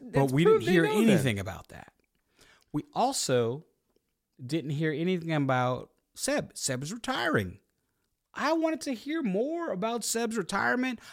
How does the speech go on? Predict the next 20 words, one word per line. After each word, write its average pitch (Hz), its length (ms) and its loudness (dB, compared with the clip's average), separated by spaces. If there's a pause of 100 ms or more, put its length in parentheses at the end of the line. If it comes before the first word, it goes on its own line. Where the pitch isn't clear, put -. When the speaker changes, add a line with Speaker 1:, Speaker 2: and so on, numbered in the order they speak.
(120)
Speaker 1:
I 165 60 -6
want, 190 200 -2 (140)
the 262 60 -8
guy's 349 300 -2
a 359 60 -2
four-time 311 540 0
world 277 260 0
champion. 240 500 -8 (220)
I 143 100 -6
wanted 180 320 0
to, 143 340 -2
like, - 120 -18 (280)
give 233 140 2
him 349 100 2
a 311 60 2
whole 285 260 2
show. - 540 -2 (360)
Let's 220 220 -4
make 220 260 -2
it, 233 160 -8